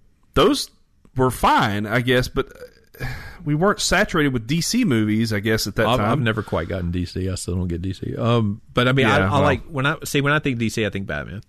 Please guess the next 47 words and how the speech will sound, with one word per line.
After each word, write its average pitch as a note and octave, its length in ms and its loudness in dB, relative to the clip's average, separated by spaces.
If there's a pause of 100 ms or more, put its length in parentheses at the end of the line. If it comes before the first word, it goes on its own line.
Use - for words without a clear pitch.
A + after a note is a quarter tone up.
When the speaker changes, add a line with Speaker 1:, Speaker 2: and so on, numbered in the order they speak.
Speaker 2:
Okay, - 220 -8
Batman. - 320 -12 (340)
Speaker 1:
Right, C3 140 2
Speaker 2:
Batman B2+ 200 2
Speaker 1:
right. A#2+ 40 2
Speaker 2:
are A2 60 0
like, G#2 200 -2
uh, F#2+ 140 -4
the F#2 80 -4
Watchmen F2+ 460 -8
or - 80 -16
something, G#2 340 -10
but G#2 220 -4 (680)
Speaker 1:
Mm-hmm. A2 400 2 (160)
Speaker 2:
they've, C#3+ 420 0
they've C#3 160 2
redone B2 340 0
Batman F2 460 -2
probably F2+ 460 -6
fifty-five - 840 -8
times G#2 360 -4
<laughs> - 180 2
by F3 80 4 (100)
now, E3 200 4
and E3 100 2
it's - 180 -2
like, C3 360 0
Speaker 1:
Yeah. G#2 400 0
Speaker 2:
holy B2+ 640 0
cow, G2+ 320 0
you F#2+ 160 -2
know. G2 200 -2 (140)
Although D3+ 240 6
the C#3+ 140 2
Speaker 1:
Like, B2+ 120 2
Speaker 2:
new C3+ 60 2
Speaker 1:
how C3 60 2
many - 140 2
Speaker 2:
one - 20 0
with - 60 -2
Speaker 1:
times? G#2 260 2
Speaker 2:
Robert G#2 240 -2
Pattinson A2+ 520 -6
looks C3+ 200 -6
freaking G#2+ 420 -6
good, G#2 320 0
actually. F#2 540 -6